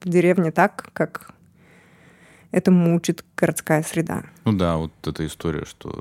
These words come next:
Speaker 2: Австралия, Канада, С Ш А — это всё какие-то развивающиеся экономики, и они побольше, и больше как будто бы возможностей, и иммиграция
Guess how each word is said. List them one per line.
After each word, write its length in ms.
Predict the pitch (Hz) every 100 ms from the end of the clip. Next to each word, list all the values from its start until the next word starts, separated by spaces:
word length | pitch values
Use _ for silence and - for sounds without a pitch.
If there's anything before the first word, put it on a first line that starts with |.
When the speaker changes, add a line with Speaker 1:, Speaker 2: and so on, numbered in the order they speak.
| -
Speaker 2:
Австралия, 560 | - - - 78 76 76
Канада, 720 | - 73 76 71 71 71 71
С 120 | -
Ш 180 | - 78
А — 320 | 76 73 76 69
это 140 | -
всё 280 | - - 71
какие-то 260 | - - -
развивающиеся 680 | 76 78 78 73 - 78
экономики, 600 | 71 76 76 76 76 -
и 720 | 67 69 65 - - - 62
они 240 | 67 76 71
побольше, 580 | 69 69 78 73 - 73
и 40 |
больше 320 | 71 76 -
как 140 | - 69
будто 220 | 71 -
бы 100 | 71
возможностей, 720 | 71 78 80 78 73 - 65 65
и 260 | - 65
иммиграция 580 | 67 67 78 80 - 73